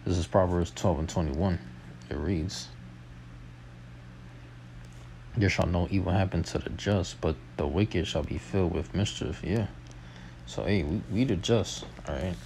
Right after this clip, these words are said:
We are the just, you know? So, yeah, man. You know, this is, hey, and, you know, like the scripture tell you as well, um,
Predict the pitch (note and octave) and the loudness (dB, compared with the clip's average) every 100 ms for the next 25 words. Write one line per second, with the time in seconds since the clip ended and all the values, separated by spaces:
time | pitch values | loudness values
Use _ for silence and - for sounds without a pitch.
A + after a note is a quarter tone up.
0 | - - G2+ F#2+ - - G#2+ F#2+ - - | -12 -2 4 4 2 -2 0 0 -2 -10
1 | - - - - - - - - - - | -12 -16 -16 -14 -14 -12 -10 -10 -10 -12
2 | - - - - - - D2+ - - - | -14 -16 -16 -10 -6 -4 -2 -4 -8 -16
3 | - - - - - - - - - - | -14 -12 -12 -12 -14 -12 -12 -12 -14 -14
4 | - - - - - - - D2+ D#2+ E2 | -14 -14 -14 -14 -14 -12 -6 -4 -2 0
5 | F2+ D#2 C#2 D#2 - - - - - C2+ | 0 -2 -4 -6 -10 -14 -16 -8 -4 -2
6 | B1+ D2 D#2 F#2+ G2+ F2+ - - G2 E2+ | -2 -2 0 2 4 2 0 -4 2 2
7 | - - - - - - - - - - | 0 -6 -14 -14 -12 -14 -14 -14 -14 -14
8 | - - - - - - - - F2+ D2+ | -6 -2 -2 -4 -10 -10 -8 -2 0 0
9 | D2+ - - - - - - F#2 D#2 E2+ | -2 -4 -10 -14 -16 -8 2 4 4 0
10 | - G2+ A2 - G#2 D#2 C#2 F2+ - G2+ | 4 2 2 2 4 4 4 2 4 6
11 | G#2+ D#2 E2 E2+ | 6 4 0 -2